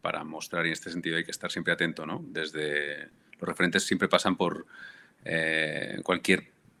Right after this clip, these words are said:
manera de producción audiovisual o de narración visual que puede ser, pues, eh, desde,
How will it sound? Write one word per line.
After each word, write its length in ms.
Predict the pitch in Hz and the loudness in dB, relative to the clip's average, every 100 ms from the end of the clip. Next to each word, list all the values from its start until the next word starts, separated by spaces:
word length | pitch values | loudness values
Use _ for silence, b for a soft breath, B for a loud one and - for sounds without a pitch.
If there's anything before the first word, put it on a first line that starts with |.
| _ _ _ - | _ _ _ 0
manera 480 | 98 95 92 92 95 | 6 8 8 8 8
de 100 | 92 | 6
producción 420 | 98 90 - 92 | 4 2 0 0
audiovisual 640 | 90 90 87 87 90 98 | 2 0 0 2 4 4
o 80 | 90 | 2
de 80 | 85 | 2
narración 600 | 82 78 - 82 82 78 | 2 0 -2 -4 -4 -4
visual 440 | 82 - 80 90 | -4 0 2 2
que 120 | 90 | 0
puede 180 | 87 78 | -4 -4
ser, 240 | - - - | -2 -4 -6
pues, 280 | - - - | -10 -8 -8
eh, 500 | - - - - 55 - | -10 -12 -16 -16 -18 -12
desde, 680 | 76 - - - - - | -10 -8 -8 -8 -8 -10